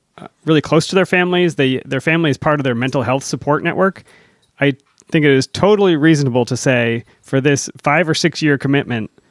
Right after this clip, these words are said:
it's important for me to be close to home so that I can, or, or close to people that I care about or close to friends, whatever it is,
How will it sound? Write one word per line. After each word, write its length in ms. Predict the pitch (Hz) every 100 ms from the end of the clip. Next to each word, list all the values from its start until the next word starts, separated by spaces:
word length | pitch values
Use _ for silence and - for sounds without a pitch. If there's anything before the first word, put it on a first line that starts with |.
| _ _ _ _
it's 140 | 139 131
important 460 | 131 - 175 147
for 80 | 147
me 200 | 135 131
to 100 | 123
be 160 | 120 127
close 260 | - 135 -
to 80 |
home 320 | 127 123 113 110
so 140 | -
that 100 | 127
I 140 | 123
can, 300 | 131 139 123 117 -
or, 160 | 175 170
or 220 | 190 175
close 260 | - 190 175
to 100 | 160
people 280 | 180 156
that 100 | 151
I 80 | 147
care 220 | 131 165
about 280 | 147 139 135
or 80 | 123
close 220 | - 151
to 60 | 131
friends, 260 | - 131
whatever 300 | 120 151 165
it 80 | 127
is, 240 | 113 110